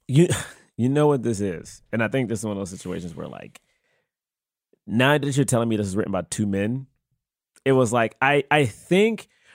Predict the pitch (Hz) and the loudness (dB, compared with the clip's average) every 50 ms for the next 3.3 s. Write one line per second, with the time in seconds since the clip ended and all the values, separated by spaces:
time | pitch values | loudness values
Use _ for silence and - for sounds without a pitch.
0 | _ _ _ - 165 160 190 233 240 202 180 170 156 135 143 143 - 131 135 - | _ _ _ 2 4 6 6 4 4 4 4 4 4 4 0 2 2 2 2 4
1 | - 160 156 147 143 139 135 - 127 131 117 131 139 - 135 139 131 127 120 - | 4 2 4 6 6 4 4 4 4 4 4 4 2 2 2 0 2 2 0 -2
2 | - _ _ _ _ _ _ - 127 110 110 98 92 - - - - 170 160 151 | -6 _ _ _ _ _ _ -2 -2 -2 -2 -6 -8 -6 -2 2 2 2 4 4
3 | 139 123 107 101 104 110 | 4 2 2 0 -2 -4